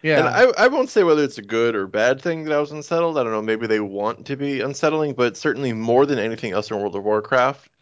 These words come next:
Speaker 2: it was weird dealing with the,
Speaker 1: Yeah.
Speaker 2: the, the Nightborn and the Withered in,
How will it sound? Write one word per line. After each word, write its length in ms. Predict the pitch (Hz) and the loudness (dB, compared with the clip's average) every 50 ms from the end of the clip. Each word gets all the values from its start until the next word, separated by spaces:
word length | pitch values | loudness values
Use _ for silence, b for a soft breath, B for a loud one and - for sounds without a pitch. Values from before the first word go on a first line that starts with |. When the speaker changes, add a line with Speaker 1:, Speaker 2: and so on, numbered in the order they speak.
| _ _ _ - | _ _ _ -4
Speaker 2:
it 160 | 123 123 104 | -2 -2 -2
was 200 | 107 117 107 107 | -4 -6 -8 -10
weird 640 | 104 95 101 104 101 98 98 82 73 78 - - - _ - | -12 -12 -8 -6 -6 -4 -6 -6 -8 -12 -14 -18 -20 _ -12
dealing 300 | - 95 90 80 95 - | -8 -8 -8 -8 -8 -10
with 400 | 87 87 95 101 - - - _ _ _ _ _ - | -8 -8 -8 -8 -10 -16 -20 _ _ _ _ _ -12
the, 160 | - 95 - - | -12 -12 -12 -10
Speaker 1:
Yeah. 160 | 143 135 123 113 | -10 -8 -6 -4
Speaker 2:
the, 100 | 104 90 | -4 -4
the 140 | 107 107 | -4 -4
Nightborn 640 | 101 95 95 92 - - - 67 67 67 67 62 73 | -4 -4 -6 -6 -8 -10 -12 -10 -10 -10 -10 -10 -10
and 100 | 107 104 | -8 -6
the 60 | 104 | -4
Withered 420 | 107 104 104 101 - 73 90 - - | -2 -2 -2 -2 -2 -4 -8 -8 -8
in, 260 | - 104 92 - | -10 -10 -10 -12